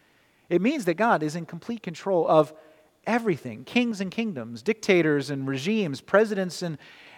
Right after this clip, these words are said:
and nations. But as a pers-, at a personal level, as you consider and as you think about your, your own life, it also means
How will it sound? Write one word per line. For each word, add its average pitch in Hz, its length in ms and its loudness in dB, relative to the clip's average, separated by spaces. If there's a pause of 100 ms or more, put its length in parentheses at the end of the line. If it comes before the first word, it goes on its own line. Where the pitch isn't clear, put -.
(100)
and 156 180 2
nations. 175 640 -2 (1120)
But 202 100 4
as 226 120 4
a 214 40 2
pers-, 320 300 -2
at 190 140 -4
a 156 40 -2
personal 202 560 -4
level, - 380 -14 (1000)
as 185 140 0
you 240 80 -4
consider 254 480 -2
and 214 100 0
as 175 120 -4
you 185 60 -6
think 233 220 -6
about 185 300 2
your, 165 220 0
your 175 200 -2
own 247 200 0
life, 123 260 0
it 175 80 2
also 294 340 2
means 120 560 -8